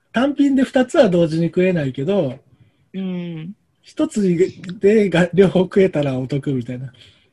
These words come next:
Speaker 2: うん、あ、迷ったらこれみたいな。
Speaker 1: すき家の合いがきカレーみたいな。
Speaker 2: あー。<laughs> あの、うどんとそばと選べないから、うそばを食べようみたいな。
Speaker 1: <laughs> あ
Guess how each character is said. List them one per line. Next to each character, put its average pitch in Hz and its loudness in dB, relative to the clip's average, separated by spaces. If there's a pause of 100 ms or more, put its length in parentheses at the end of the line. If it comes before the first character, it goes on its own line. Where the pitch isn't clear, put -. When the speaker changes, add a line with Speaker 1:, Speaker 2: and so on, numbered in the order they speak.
(260)
Speaker 2:
う 175 -2
ん、 - -2
あ、 202 4
迷 208 6
っ - 8 (140)
た 269 6
ら 285 4
こ 214 4
れ 220 6
み 190 0
た 175 0
い 170 -8
な。 160 -4 (120)
Speaker 1:
す - -20
き - -6
家 202 4
の 147 -2
合 170 0
い 165 4
が 165 2
き 160 0
カ 170 -4
レ 147 -2
ー 123 -4
み 110 -14
た 110 -12
い 107 -16
な。 104 -20 (720)
Speaker 2:
あ 165 4
ー。 - 0
<laughs> - - (380)
あ 196 2
の、 196 2
う 220 2
ど 254 6
ん 247 0
と 269 0
そ 294 -4
ば 247 2
と 202 -8
選 190 -2
べ 202 -10
な 190 -8
い 185 -16
か 190 -8
ら、 180 -4
う 185 -4
そ 233 -6
ば 196 -6
を 175 -8
食 156 -6
べ 165 -6
よ 180 -6
う - -12
み 156 -20
た 170 -10
い - -2
な。 160 -2 (480)
Speaker 1:
<laughs> - -20
あ 156 -16